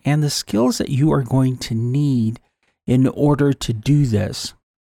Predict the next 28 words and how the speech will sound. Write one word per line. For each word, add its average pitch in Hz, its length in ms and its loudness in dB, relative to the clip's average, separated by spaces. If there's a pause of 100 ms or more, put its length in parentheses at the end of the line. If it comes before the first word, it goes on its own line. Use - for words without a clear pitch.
(520)
So 143 380 2
the 139 140 0
first - 280 -2
thing 202 180 2
that 165 120 2
we're 143 140 0
gonna 139 180 2
cover 113 640 0
is 117 300 0
establishing 139 680 -2
your 120 280 0
own 151 320 2
boundaries. 101 680 0
Now, 120 140 -4
this 170 300 -4
is 233 320 -2
as 120 300 -2
an 117 220 0
adult. 107 540 -2 (260)
How 214 60 0
do 226 100 0
you 254 140 4
establish 143 540 0
your - 120 -6
own 139 280 0
boundaries 117 600 0 (400)
and 127 300 2
not 175 460 2